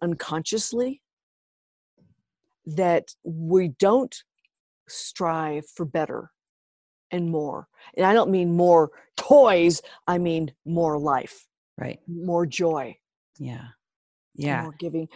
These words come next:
Speaker 1: And, and so I believe that when we simplify our lives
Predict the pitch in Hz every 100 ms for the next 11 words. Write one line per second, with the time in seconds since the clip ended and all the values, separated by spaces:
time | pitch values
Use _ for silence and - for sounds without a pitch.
0 | - 214 214 - - - - 226 208 247
1 | 214 220 269 240 202 180 160 151 170 156
2 | - - - - - 208 190 185 180 -
3 | - - - 262 269 247 226 208 202 208
4 | 180 160 156 156 156